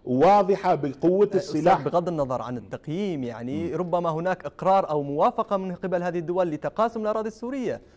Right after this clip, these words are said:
Speaker 1: لا، لا، لا، مو تقاسم أخي. المشكلة اللي حدثت في سوريا خلال ثمان سنوات ما خلوا مسلح، أنا حكيتها في المرة الماضية.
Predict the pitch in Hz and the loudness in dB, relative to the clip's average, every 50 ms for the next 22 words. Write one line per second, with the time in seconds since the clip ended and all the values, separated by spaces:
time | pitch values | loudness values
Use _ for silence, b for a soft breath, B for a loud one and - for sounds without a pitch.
0 | b b 104 113 127 131 131 123 113 127 139 139 110 123 170 - - 131 - - | b b -2 0 0 2 2 0 0 0 -2 -2 -2 -6 -6 -6 -8 -10 -6 -6
1 | 101 95 - 90 80 - - - - 80 82 _ b b b b b b b b | -6 -6 -6 -10 -16 -16 -18 -18 -18 -18 -18 _ b b b b b b b b
2 | b b b b _ _ - 113 117 123 135 185 196 - - 202 185 175 160 156 | b b b b _ _ -4 -2 -2 0 0 -2 -4 -4 0 2 2 2 2 0
3 | 147 139 135 135 127 123 - - 190 185 190 180 - 165 - - - 139 131 - | -2 -2 -2 0 0 0 0 0 0 2 2 0 0 -2 -6 -6 -6 -8 -6 -4
4 | - 131 127 156 190 180 156 - - 135 156 175 165 - - 165 165 160 151 - | -2 -2 0 2 2 0 0 0 -2 -2 -2 -2 -2 -4 -6 -6 -6 -6 -6 -4
5 | 147 139 135 131 127 123 123 120 123 - - - - _ _ b b b b b | -4 -2 -2 0 0 0 0 -2 -4 -6 -14 -20 -20 _ _ b b b b b
6 | b b - 113 123 135 139 135 - - - 190 190 175 160 156 151 139 - - | b b -6 -4 -4 -2 -4 -4 -4 0 0 0 0 0 -6 -6 -6 -6 -2 -2
7 | 165 180 156 131 - 131 123 110 - 139 - - 170 165 147 131 - 143 127 117 | -2 0 -2 -2 -4 -4 -8 -8 -8 -6 -4 -4 -4 -4 -4 -8 -6 -6 -6 -4
8 | 117 131 135 135 117 110 104 104 98 95 - 98 | -4 -2 0 0 -2 -2 -2 -6 -8 -8 -10 -14